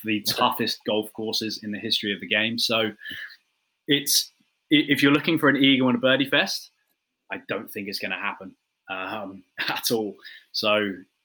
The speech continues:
Speaker 1: yeah, that, I did quite a bit of research into this and into our picks, and that is what has kind of shaped my decision. If you're tuning in to see players absolutely bombing it, an absolute mile, uh, and then trying to get in from the rough,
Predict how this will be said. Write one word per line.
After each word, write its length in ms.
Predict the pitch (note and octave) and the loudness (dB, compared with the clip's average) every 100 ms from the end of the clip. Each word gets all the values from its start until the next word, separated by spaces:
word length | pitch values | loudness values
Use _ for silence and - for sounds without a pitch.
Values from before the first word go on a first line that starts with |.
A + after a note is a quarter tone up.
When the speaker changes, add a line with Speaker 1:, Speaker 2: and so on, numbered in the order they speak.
| _ _ _ - | _ _ _ 0
Speaker 1:
yeah, 340 | A#2 G2+ F2+ - | 4 4 2 4
that, 220 | B2+ C#3+ - - _ _ _ _ | 4 4 -2 -16 _ _ _ _
I 60 | A2+ | -4
did 220 | B2 A#2+ | -2 -2
quite 240 | - C#3 B2+ | 0 0 0
a 40 | |
bit 100 | B2 | -4
of 60 | A#2 | -6
research 380 | A#2 A#2 A2+ A2 | -6 -6 -6 -6
into 520 | G#2+ G2+ G#2+ G#2 G#2 | -8 -6 -6 -6 -4
this 240 | - G3 - | 0 0 0
and 120 | G#2+ | -6
into 200 | G#2 G#2+ | -8 -6
our 120 | G2 | -4
picks, 300 | - B2+ - - | -2 -2 -4 -10
and 200 | G2+ G2+ | -10 -4
that 220 | A#2 A2 A2 | 0 0 -2
is 160 | G#2+ - | -8 -6
what 260 | G#2+ - | -6 -6
has 160 | A2 G#2+ | -8 -8
kind 180 | - G2+ | -8 -6
of 80 | - | -4
shaped 380 | - G2+ - - | -2 -4 -8 -8
my 180 | G2+ G2 | -4 -4
decision. 600 | - - A#2 C3+ C3 - - - _ _ _ - | -4 -2 2 2 0 -4 -20 -20 _ _ _ -14
If 140 | - | -4
you're 140 | A#2 G#2+ | -2 2
tuning 320 | - B2 A2+ | 4 4 4
in 140 | A2+ G#2+ | 0 0
to 100 | G#2 | -2
see 520 | - A2 G#2+ G#2 - _ _ - | 0 2 0 -2 -6 _ _ 0
players 360 | A#2 G#2+ G#2 - | 4 4 2 0
absolutely 520 | G#2+ - A2 G#2+ G#2 | 0 0 -2 -4 -6
bombing 320 | G2+ G#2+ G#2+ | -2 0 0
it, 120 | A2 A2 | -2 0
an 80 | |
absolute 440 | A2 G#2 - G#2+ G#2 | -2 -2 -4 -6 0
mile, 500 | A#2+ B2+ B2+ B2 - _ _ _ - | 4 6 4 2 -2 _ _ _ -4
uh, 320 | G2 G2 G2+ - | 0 2 2 0
and 120 | G#2+ | 0
then 120 | G#2 | 0
trying 220 | - G#2 | 0 0
to 80 | G2 | 0
get 160 | G#2+ G#2+ | 0 0
in 120 | G#2 | -4
from 140 | G2 | -6
the 80 | G#2 | -4
rough, 340 | G#2+ B2 B2+ | 2 2 0